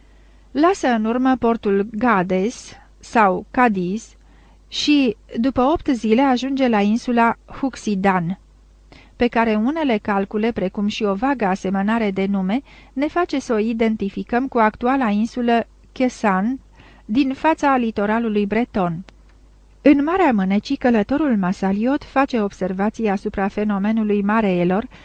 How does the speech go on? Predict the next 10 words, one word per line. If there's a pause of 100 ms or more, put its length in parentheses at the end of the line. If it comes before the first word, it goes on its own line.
(200)
pe
care
îl
atribuie
cu
o
excepțională
intuiție (300)
influenței
lunii.